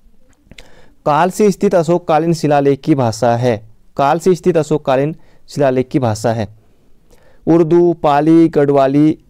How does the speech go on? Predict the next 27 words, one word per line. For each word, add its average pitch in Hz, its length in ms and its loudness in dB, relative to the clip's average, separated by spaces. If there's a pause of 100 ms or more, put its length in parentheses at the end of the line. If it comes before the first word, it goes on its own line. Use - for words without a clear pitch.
संस्कृत। 123 680 -6 (320)
तो 139 80 -2
इसका 147 200 -2
सही 151 220 -2
उत्तर 160 220 -2
हो 160 120 0
जाएगा 143 260 0
कालसी। 139 600 -2 (120)
कालसी 139 320 -4
का 147 120 -2
है, 147 200 -6 (800)
यह 131 140 0
है 131 60 0
दून 135 200 -2
में, 147 200 -4 (640)
और 120 460 0
ये 131 160 -2
दोस्तों 147 400 -2 (220)
पाली 127 260 -2
भाषा 127 240 -4
में 131 100 -2
हो 123 80 -4
जाएगा, 127 320 -2 (180)
लिपि 135 300 -2
ब्राह्मी 127 360 -2
हो 135 60 -2
जाएगी, 127 380 -4